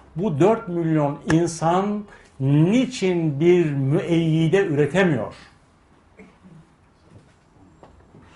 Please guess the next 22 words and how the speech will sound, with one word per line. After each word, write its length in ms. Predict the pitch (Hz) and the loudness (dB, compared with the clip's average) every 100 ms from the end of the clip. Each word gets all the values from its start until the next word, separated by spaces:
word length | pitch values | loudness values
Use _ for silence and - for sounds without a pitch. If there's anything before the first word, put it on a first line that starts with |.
| - - - | -20 -20 -4
Bu 160 | 143 156 | 2 4
dört 240 | 226 247 | 4 4
milyon 300 | 233 202 196 | 0 2 0
insan 500 | 180 170 175 196 147 - - - - - | 0 0 0 0 0 -4 -16 -20 -12 0
orada 400 | 180 214 202 - | 2 2 0 -2
kendi 320 | 151 170 196 | -2 -4 -4
inançlarının 720 | 214 180 185 185 185 190 220 | -4 -2 -2 -2 -2 -2 -2
öznesi 500 | 185 160 156 180 - | 0 2 2 0 0
olsalar 640 | 220 175 165 175 180 185 147 - | 0 2 0 -2 0 0 0 -8
İsrail 640 | 123 127 160 180 190 190 | -10 -4 2 4 2 -2
diye 240 | 175 175 160 | 0 0 0
bir 100 | 156 | 2
yer 240 | 180 180 143 - - - 160 - - - | 4 4 0 -10 -20 -20 -20 -18 -20 -6
varoluşunu 600 | 131 156 170 165 - 175 | 2 2 2 0 -2 -6
sürdürebilir 560 | 165 165 170 175 185 277 | -6 -6 -6 -6 -6 -10
mi? 140 | 185 - - - _ _ _ - | -12 -18 -20 -20 _ _ _ -4
Ya 100 | 135 | 2
da 100 | 147 | 2
zulmünü, 600 | 117 143 143 151 175 131 | 4 2 2 0 0 -2
isyanını 640 | - 147 147 147 175 151 - - | -4 -2 -2 -2 -2 -4 -8 -20
sürdürebilir 680 | - 165 151 160 151 185 269 | -6 0 2 2 2 -2 -6
mi? 180 | 190 110 | -8 -12